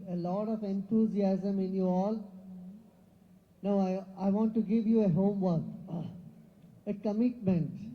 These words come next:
Are you ready for it? The commitment is when you see someone with a long face, one of your friends or someone whom you don't even know in your campus, just don't pass by them.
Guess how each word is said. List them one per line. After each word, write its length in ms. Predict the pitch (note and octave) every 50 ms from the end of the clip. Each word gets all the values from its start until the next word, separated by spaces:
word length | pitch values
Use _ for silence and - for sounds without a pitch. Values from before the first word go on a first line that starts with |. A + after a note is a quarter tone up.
| - - - - - - - - - - -
Are 100 | F3 F#3+
you 140 | G3 A3+ A3+
ready 300 | A3 A3+ A#3 A#3 C#4 C#4+
for 200 | - C#4 C#4 C4+
it? 180 | C#4+ D4+ D#4 A3+ - - - - - - - - - - - - - - - - - - - - - _ _ - _ _ _ -
The 120 | G#3+ B3+ B3+
commitment 680 | - C#4 C#4 C4+ D#4 E4+ E4 - C#4+ D4+ D4 C4+ A#3
is 140 | C#4 B3+ G#3+
when 220 | G#3+ A#3+ C4 C4+
you 180 | C#4+ D4+ D4+ C4+ - -
see 380 | - E4+ F4+ F4+ F4+ E4 - -
someone 640 | C#4+ C4 C4 B3+ C4 C#4 C#4 C4 B3+ B3 C4+ C4+ - - - - -
with 200 | A#3+ B3+ C4 C#4+
a 80 | C4 A#3+
long 480 | A3 A3+ A#3 B3+ C4 C#4 D4 D4 C4+ A3+ -
face, 380 | - C4 C4+ C4 A3 F#3+ F3 D#3+ -
one 200 | F#3 G3 G#3+ A3+
of 140 | C4 C4+ C4
your 200 | C4+ C4 C4 A#3+ - -
friends 360 | A3 A3+ A#3+ B3+ C4 G#3+ -
or 140 | B3 A#3+ A3+ -
someone 260 | A#3+ A3+ A#3 B3 B3
whom 380 | A#3 A3 A#3 A#3+ A#3 A3 F#3+ - - - - - - -
you 120 | G#3 A#3
don't 300 | A3 A#3 A#3+ B3+ B3 B3
even 320 | C#4 C4+ C4 C4+ C4 B3 A#3
know 180 | A#3 A#3 B3
in 140 | B3+ B3 A3+
your 200 | A3+ A#3 A3+ A3+
campus, 680 | A3 - B3 A3+ A3 A3+ A3 - - A3+ G#3+ A3+ B3 B3+ - - - - - - - - - - -
just 260 | F4+ E4 - - -
don't 320 | B3 C#4+ D#4 D#4+ C4 B3+ -
pass 260 | B3+ A#3+ C4 D4 B3+
by 240 | - A3+ G#3+ G#3+ G3
them. 320 | F3+ E3+ E3+ D#3+ C#3 A2+